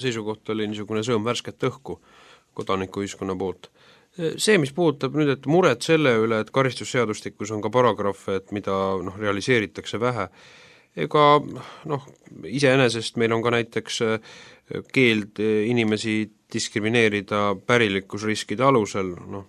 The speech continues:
see ei ole praktikas sugugi mitte mingisugune, selle pinnalt minu teada ei ole ühtegi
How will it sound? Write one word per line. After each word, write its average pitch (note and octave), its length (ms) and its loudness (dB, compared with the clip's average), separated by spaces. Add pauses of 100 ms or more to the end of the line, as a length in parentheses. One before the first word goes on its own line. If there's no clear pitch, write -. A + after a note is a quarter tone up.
see G2+ 240 -4
ei G2+ 80 0
ole G#2 160 2
praktikas G2+ 640 -2
sugugi G2+ 340 -4
mitte G2 300 -6
mingisugune, F#2+ 560 -4 (760)
selle A2 240 -2
pinnalt G#2 440 0
minu G#2+ 120 2
teada G2+ 240 0
ei G#2 60 2
ole A2 100 2
ühtegi G#2 160 -8